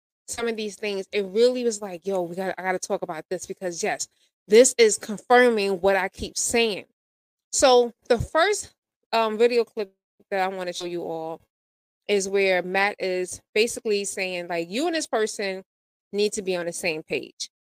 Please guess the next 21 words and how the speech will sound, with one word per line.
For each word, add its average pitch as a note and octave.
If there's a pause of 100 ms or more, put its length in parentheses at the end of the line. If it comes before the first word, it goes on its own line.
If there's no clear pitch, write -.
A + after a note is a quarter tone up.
(160)
And A3+
we're E4
gonna F#4
talk C4
about G3 (600)
how A#3
you B3 (500)
need A3
to A3
start G3+
to G3
define B3
that. D#3 (760)
What A3+
does B3+
that G#3+
page G#3+
look G3
like F3+
for G3
you G#3+